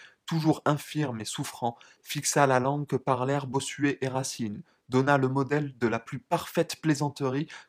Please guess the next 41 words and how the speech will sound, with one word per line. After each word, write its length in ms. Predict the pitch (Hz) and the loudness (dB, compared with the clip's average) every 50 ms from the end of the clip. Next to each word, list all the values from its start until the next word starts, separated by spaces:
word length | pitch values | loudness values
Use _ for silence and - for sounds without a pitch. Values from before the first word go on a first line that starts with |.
| _ | _
comme 180 | - 151 151 151 | 2 2 2 2
du 140 | 120 120 120 | 0 -2 0
raisonnement 480 | 117 139 131 120 127 120 123 147 151 | 2 2 2 2 2 0 2 -2 0
le 120 | 139 127 113 | 0 -2 -4
plus 180 | _ - 127 | _ -10 -10
fort. 420 | - - - 110 - - - _ _ _ _ _ _ _ - | -6 -4 -4 -4 -4 -6 -16 _ _ _ _ _ _ _ 0
Enfin, 420 | 120 127 - - - 135 127 127 _ _ - _ _ _ | 2 2 2 0 -2 -2 -2 -2 _ _ -20 _ _ _
qui 100 | - 127 | -8 -4
dans 140 | 120 127 117 | 0 0 2
les 140 | 113 113 104 | 2 0 -4
courts 400 | _ - 160 160 131 123 117 143 | _ 2 2 2 2 2 0 0
intervalles 560 | 147 139 - 147 131 127 123 127 127 123 117 | 0 0 0 0 0 2 2 2 2 2 2
de 100 | 113 120 | -2 -2
ses 180 | 117 - - 127 | -2 -2 -2 -2
mots, 240 | 117 113 117 123 - _ - _ _ | 0 0 -2 -2 -4 _ -20 _ _
résolut 600 | _ 123 117 139 147 135 135 151 143 135 139 131 | _ -2 2 2 2 4 2 0 0 2 -2 -4
par 180 | - - - 117 | -2 -2 0 0
abstraction 640 | 127 - - - - - 127 - - - - 131 131 - - - _ _ | 0 0 -2 -8 -6 -6 -6 -4 -4 -4 -4 -4 -4 -6 -20 -20 _ _
un 140 | - 143 143 | 4 4 4
des 180 | 139 113 120 | 4 0 0
plus 300 | 113 - - 135 127 - _ | -2 -2 -4 -4 -4 2 _
hauts 120 | 165 180 175 | 8 8 8
problèmes 560 | 180 - - - 143 139 143 143 135 120 110 | 6 -4 -4 -4 0 2 2 2 2 0 0
de 100 | 104 110 | -2 -2
géométrie 680 | 113 123 135 135 135 127 123 117 - - - 123 120 - - - _ _ | 0 2 2 2 2 0 -4 -4 -6 -10 -8 -8 -8 -8 -12 -20 _ _
et 120 | - 113 113 | -6 -4 -4
jeta 360 | 110 110 143 139 - 139 127 | 0 0 0 2 4 2 2
sur 200 | - - 123 117 | 2 -2 -4 -4
le 80 | 120 | -4
papier 420 | 117 - 120 120 - - 131 131 - - - - _ _ | -2 -4 -6 -6 -4 -4 -4 -4 -4 -8 -20 -20 _ _
des 120 | - 127 123 | 0 0 0
pensées 520 | 123 - 139 135 127 - - 147 143 139 | 2 2 0 0 0 -2 0 0 -2 -2
qui 140 | - - 123 | -4 -14 -14
tiennent 260 | - - 143 127 120 | -2 0 0 0 0
tout 320 | - _ - 180 175 - 165 | -6 _ -10 -10 0 2 0
autant 260 | 151 - - 147 135 | 2 2 0 -2 -2
du 200 | 123 117 120 113 | -2 -4 -6 -6
Dieu 300 | 110 123 131 139 139 _ _ _ | -2 -2 -2 -2 -2 _ _ _
que 80 | - | -2
de 120 | 131 117 123 | 2 2 2
l'homme. 340 | 117 110 95 95 - - | 2 0 -2 -4 -6 -12